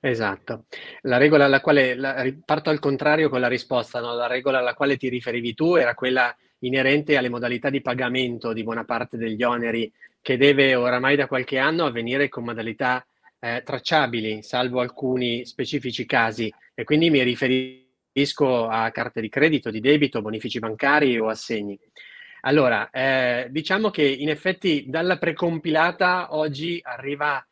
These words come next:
quando, quando anche noi accediamo e richiediamo la precompilata per i nostri clienti, una quantità di dati veramente incredibile. Eh, si dice, eh, leggevo qualche giorno fa,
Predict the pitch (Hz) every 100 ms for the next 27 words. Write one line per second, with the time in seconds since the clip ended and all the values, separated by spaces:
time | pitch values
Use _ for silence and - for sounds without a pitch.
0 | _ _ _ - 147 151 147 139 131 139
1 | 143 147 147 143 147 143 135 147 131 139
2 | 143 165 139 123 117 127 127 127 131 143
3 | 143 127 131 131 131 143 143 123 123 143
4 | - 135 - 135 139 156 160 175 175 -
5 | _ _ - 143 143 170 156 151 151 170
6 | 165 147 151 175 170 143 127 123 131 143
7 | 131 120 120 120 123 120 120 113 110 107
8 | 107 _ _ - - - 127 127 131 -
9 | 151 160 175 180 170 156 139 135 131 131
10 | 139 135 175 160 151 147 156 160 151 135
11 | 165 175